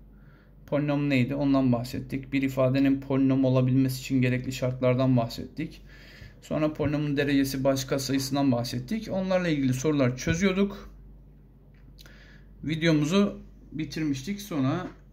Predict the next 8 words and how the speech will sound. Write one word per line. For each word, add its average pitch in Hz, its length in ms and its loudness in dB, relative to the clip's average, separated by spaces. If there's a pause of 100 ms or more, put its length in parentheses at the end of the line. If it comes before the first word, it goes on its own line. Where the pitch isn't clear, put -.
şimdi 143 580 -2
kaldığımız 139 440 2
yerden 123 360 2
devam 147 260 0
edeceğiz. 156 440 -6 (580)
Beşinci 147 460 0
soruyla 135 400 0
başlayalım. 131 640 0